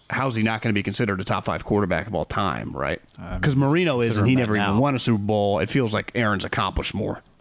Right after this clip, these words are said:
Speaker 1: right? I know it's not apples to apples. The league was different back then, but, like, is Aaron Rodgers gonna be considered better than Dan Marino?
Speaker 2: Well, I think we already talked about him. People say things like,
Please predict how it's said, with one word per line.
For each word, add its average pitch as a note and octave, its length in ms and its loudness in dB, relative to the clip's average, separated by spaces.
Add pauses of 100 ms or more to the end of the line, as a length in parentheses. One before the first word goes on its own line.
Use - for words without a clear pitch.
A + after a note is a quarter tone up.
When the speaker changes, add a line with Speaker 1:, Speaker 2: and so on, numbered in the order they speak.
Speaker 1:
right? A2+ 220 -2 (960)
I D3 100 -2
know D3 140 2
it's B2 120 -2
not B2 140 2
apples A2+ 320 -2
to A2 60 0
apples. G#2+ 300 0
The G#2 80 -2
league G2 280 0
was - 180 -2
different G#2+ 320 0
back F#2+ 220 -2
then, F#2+ 240 0
but, D#2+ 240 -4 (440)
like, D#3 140 0
is D3+ 100 2
Aaron A3 220 2
Rodgers F3 280 0
gonna D#3+ 140 2
be D3 80 0
considered C#3+ 320 0
better C3 200 2
than A#2+ 100 2
Dan A#2+ 180 2
Marino? A2 320 2 (800)
Speaker 2:
Well, G#3+ 220 2
I A#3 80 0
think C4 120 0
we C4+ 60 2
already A#3+ 140 0
talked B3 260 2
about F3+ 200 2
him. D#3 180 0 (320)
People B3 220 2
say F#3+ 260 2
things D#3 260 0
like, B2 360 0